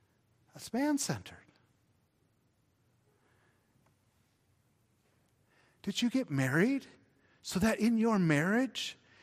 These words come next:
you can give of yourself as a husband one hundred percent to your wife? That's to God's glory. That you can give one hundred percent of yourself to your husband. And as you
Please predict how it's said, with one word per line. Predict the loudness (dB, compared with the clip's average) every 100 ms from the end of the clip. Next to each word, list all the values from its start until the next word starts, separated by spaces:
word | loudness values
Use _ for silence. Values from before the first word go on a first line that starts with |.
| -6
you | 4 4
can | 4 -2
give | 2 6 6 6
of | 4
yourself | 6 4 4 0 4 4 6
as | 6
a | 4
husband | 2 0 0 0 -2 0
one | 2 2
hundred | 6 6 6 2 2
percent | 0 2 2 0 -4
to | -2
your | 0
wife? | 2 2 0 -4 -6 -20 _ _ _ _ _ _ _ _ _ _ _ _ _ _ _ -18
That's | -14 -14
to | -14
God's | -16 -16 -14
glory. | -8 -8 -8 -12 -20 _ _ _ _ _ _ _ _ _ _ _ _ _ _ _ _ _ _ _ _ _
That | -8
you | -2 0
can | -2
give | 0 0 0
one | -4 -10
hundred | -8 -8 -8 -10
percent | -10 -8 -6
of | -8
yourself | -10 -10 -4 -4 -4 -8
to | -2
your | -2
husband. | -2 -4 -4 -4 -8 -8 _ _ _ _ _ _ -20 -20 2
And | 6 6
as | 6 6 6 2 2
you | 6 6 4